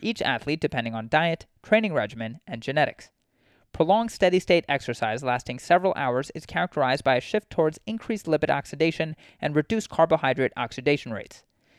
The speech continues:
This shift in oxidation rates is accompanied by an increased contribution of plasma fatty acids towards energy expenditure and a decreased reliance on both muscle glycogen and intramuscular triglycerides. Neumann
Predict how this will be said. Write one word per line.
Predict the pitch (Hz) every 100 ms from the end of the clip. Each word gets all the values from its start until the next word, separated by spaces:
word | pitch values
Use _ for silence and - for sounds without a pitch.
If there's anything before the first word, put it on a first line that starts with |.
| _ _ -
This | 214
shift | - - -
in | 135
oxidation | 120 139 - 147 151 139
rates | 135 135 -
is | 139
accompanied | - 190 185 175 170
by | 147
an | 139 127 -
increased | 208 - 214 -
contribution | - 180 170 131 107 117 131
of | - -
plasma | - 156 151
fatty | 147 117 104 131
acids | 139 135 135 - _ _ -
towards | 151 139 -
energy | 175 170 170
expenditure | - - 233 220 156 107 - _ _ -
and | 147
a | 135 -
decreased | 247 - 202 -
reliance | 139 113 107 135 -
on | 147
both | 143 160 156
muscle | 156 202 202
glycogen | 160 123 131 120 120 131
and | - 147
intramuscular | - 196 - 175 117 - 117 120
triglycerides. | - 104 87 117 110 104 - - _ _ _ _ _ _ _ _ -
Neumann | 160 214 143 -